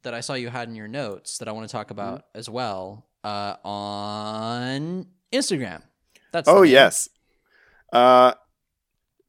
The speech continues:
Speaker 2: uh, going off of what we were talking about last week, I did polls on our Twitter and Instagram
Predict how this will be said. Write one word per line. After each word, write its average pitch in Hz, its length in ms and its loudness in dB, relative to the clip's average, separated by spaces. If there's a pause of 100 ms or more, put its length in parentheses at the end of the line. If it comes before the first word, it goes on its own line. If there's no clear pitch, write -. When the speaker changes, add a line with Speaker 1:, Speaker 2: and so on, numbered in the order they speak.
(240)
Speaker 2:
uh, 123 180 2
going 147 440 0
off 139 200 2
of 131 140 -10
what 131 160 -2
we 135 160 -4
were 131 100 -2
talking 127 340 -6
about 110 200 0
last 123 340 0
week, 98 360 -8
I 143 180 8
did 139 240 4
polls 139 360 0
on 110 280 -2
our 113 360 0
Twitter 131 320 -2
and 117 120 -4
Instagram 98 680 -6